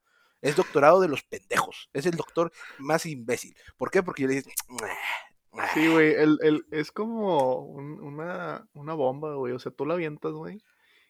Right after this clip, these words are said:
Speaker 2: y no hay como contrarrestarla, güey,
Speaker 1: <laughs>
Speaker 2: contrarrestarla,
Speaker 1: Exacto,
Speaker 2: güey. Es
Speaker 1: exacto.
Speaker 2: como,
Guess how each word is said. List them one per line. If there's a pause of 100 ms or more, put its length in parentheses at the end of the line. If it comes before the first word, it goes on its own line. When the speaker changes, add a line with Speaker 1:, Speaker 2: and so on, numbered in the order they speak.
Speaker 2:
y
no
hay
como
contrarrestarla,
güey,
Speaker 1:
<laughs>
Speaker 2:
contrarrestarla,
Speaker 1:
Exacto,
Speaker 2:
güey. (380)
Es (120)
Speaker 1:
exacto.
Speaker 2:
como,